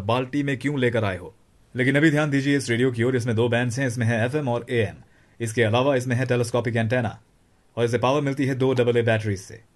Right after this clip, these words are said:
और इस रेडियो में ट्यूनिंग इंडिकेटर भी है और इसके अलावा यहाँ पर लिखा हुआ है ईयर। अगर आपको इस रेडियो की आवाज़ कम लग रही है तो आप इसे सीधा अपने कान के साथ कनेक्ट कर सकते हैं, क्योंकि ईयरफोन्स और हेडफोन्स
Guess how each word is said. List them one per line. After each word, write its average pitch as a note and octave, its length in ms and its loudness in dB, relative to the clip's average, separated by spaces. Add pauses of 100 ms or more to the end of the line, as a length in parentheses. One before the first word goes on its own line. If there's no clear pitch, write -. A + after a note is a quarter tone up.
(680)
और C3 120 4
इस C3+ 100 0
रेडियो F3 300 4
में F#3 120 2
ट्यूनिंग D3 340 0
इंडिकेटर A#2+ 460 2
भी A#2 140 0
है C3 180 0
और A#2 160 2
इसके G#2+ 260 0
अलावा A#2 340 2
यहाँ B2+ 220 0
पर B2 120 0
लिखा A#2+ 280 -2
हुआ C3 260 0
है C#3 260 -4
ईयर। A#2+ 260 0 (440)
अगर A#2 160 0
आपको B2+ 240 0
इस A2 120 -2
रेडियो B2+ 280 2
की B2 120 0
आवाज़ A#2 300 2
कम C3 180 -2
लग B2 140 0
रही B2+ 180 0
है B2+ 140 2
तो C3+ 100 0
आप B2+ 140 0
इसे B2 140 -2
सीधा C#3+ 500 -2
अपने C3+ 240 -2
कान C3 360 -2
के C3 160 0
साथ A2+ 260 -2
कनेक्ट G#2+ 320 -2
कर G#2+ 80 -2
सकते G2 280 -6
हैं, B2+ 120 -4
क्योंकि A#2 340 -4
ईयरफोन्स C#3+ 500 0
और B2 100 2
हेडफोन्स A#2 680 -2